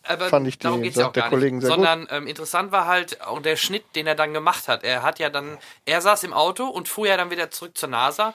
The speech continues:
Speaker 1: und man hörte ja den Countdown, während
Speaker 2: Mhm.
Speaker 1: er im Auto saß. Und dann gab's halt den Schnitt drüber, direkt zur Rakete, die
Speaker 2: Ja.
Speaker 1: halt gestartet ist.
Speaker 2: Mit der Szene, mit der sie uns im Trailer dann ver-,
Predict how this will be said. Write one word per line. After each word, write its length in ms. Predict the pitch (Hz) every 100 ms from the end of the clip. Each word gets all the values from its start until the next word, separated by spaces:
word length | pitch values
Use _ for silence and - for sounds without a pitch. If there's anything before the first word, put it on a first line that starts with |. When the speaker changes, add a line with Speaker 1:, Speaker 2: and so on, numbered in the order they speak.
| -
Speaker 1:
und 80 | -
man 180 | 156 139
hörte 260 | 165 -
ja 80 | 185
den 160 | 175 170
Countdown, 680 | 160 165 170 139 104 101 - -
während 320 | 131 165 180
Speaker 2:
Mhm. 60 | 165
Speaker 1:
er 40 |
im 60 | 156
Auto 280 | 151 160 147
saß. 320 | 113 95 117
Und 80 | 120
dann 160 | 139
gab's 240 | 156 156 160
halt 100 | 151
den 140 | 139
Schnitt 280 | - 151 -
drüber, 280 | 156 160 - - -
direkt 220 | 143 -
zur 140 | 165
Rakete, 400 | 143 - 160 160
die 60 | 113
Speaker 2:
Ja. 80 | 117
Speaker 1:
halt 120 | 110
gestartet 420 | 135 139 127 113
ist. 100 | 87
Speaker 2:
Mit 160 | 143 165
der 100 | 147
Szene, 400 | - 165 160 151
mit 160 | 143
der 140 | 151 139
sie 100 | 143
uns 160 | 131
im 140 | 143 135
Trailer 360 | 135 143 120
dann 320 | 110 107 104 107
ver-, 1200 | - - - - - - 117 107 101 101 107 -